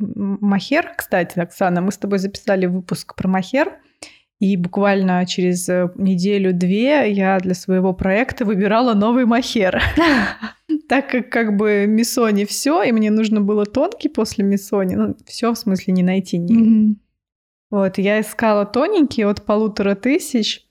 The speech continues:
Speaker 1: и, соответственно, я купила целых три новых вида Супер Кид Мохера, но там, правда,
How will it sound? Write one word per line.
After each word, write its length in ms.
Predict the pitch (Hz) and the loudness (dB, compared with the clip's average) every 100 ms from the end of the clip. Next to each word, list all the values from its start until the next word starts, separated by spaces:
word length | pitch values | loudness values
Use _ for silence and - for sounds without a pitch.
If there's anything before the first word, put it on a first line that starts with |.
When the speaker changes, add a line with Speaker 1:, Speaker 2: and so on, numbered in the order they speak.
| _ _ _ _ _ _ _ | _ _ _ _ _ _ _
Speaker 1:
и, 160 | 214 220 | -2 0
соответственно, 760 | 208 202 226 240 240 220 208 196 | 0 -2 -2 -2 0 2 2 2
я 280 | 208 226 214 | 2 2 0
купила 420 | 220 - 240 214 | -2 0 2 0
целых 500 | 220 214 214 - - | 0 -2 -2 -4 -2
три 460 | 254 240 190 180 _ _ _ - | 0 2 0 -4 _ _ _ -2
новых 480 | 208 190 180 175 214 | 0 2 0 -2 -2
вида 440 | 190 185 175 185 - _ | 0 2 0 -2 -10 _
Супер 420 | - - 208 208 190 | -10 -4 -2 -2 -2
Кид 220 | 214 185 | -2 0
Мохера, 540 | 196 196 - 320 403 202 | 0 0 0 0 0 0
но 120 | 196 | 0
там, 220 | 226 208 | 0 -2
правда, 520 | - 202 185 190 190 | 0 -2 0 0 0